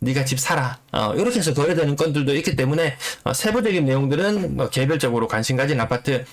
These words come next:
일일이 찾아봐야 되는 번거로움은 좀 있습니다.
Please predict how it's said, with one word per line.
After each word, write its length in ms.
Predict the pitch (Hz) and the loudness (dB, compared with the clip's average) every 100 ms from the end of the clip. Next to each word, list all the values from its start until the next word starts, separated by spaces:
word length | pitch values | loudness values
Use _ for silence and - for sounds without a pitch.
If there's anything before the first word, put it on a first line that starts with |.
| - - _ _ _ - - - - - | -20 -20 _ _ _ -6 -6 -10 -10 -2
일일이 340 | 180 180 156 | 0 2 0
찾아봐야 500 | 135 180 180 170 160 | 0 2 2 2 2
되는 300 | 147 147 160 | 2 2 0
번거로움은 560 | 123 113 120 160 156 110 | 0 0 2 2 2 0
좀 160 | 104 | 0
있습니다. 680 | 101 - 131 120 110 151 165 | 0 0 0 0 2 0 -2